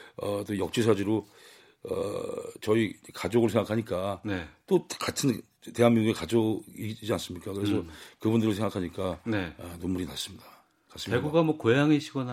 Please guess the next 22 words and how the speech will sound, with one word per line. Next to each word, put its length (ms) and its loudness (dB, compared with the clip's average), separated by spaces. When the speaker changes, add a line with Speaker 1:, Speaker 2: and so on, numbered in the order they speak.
Speaker 2:
뭐 140 -4
이런 180 -4
건 120 -4
Speaker 1:
아닙니다, 320 6
아닙니다. 380 -8
예. 60 -18
Speaker 2:
그냥 320 -2
우리 120 0
국민이시고 960 0
Speaker 1:
예. 20 -2
저는, 240 6
예, 100 6
저는 160 4
강릉에 260 8
태어났고 540 0
Speaker 2:
<laughs> 500 4
Speaker 1:
예, 400 4
본적은 360 8
서울 240 6
종로구 340 2
명륜동입니다. 680 2
<laughs> 600 2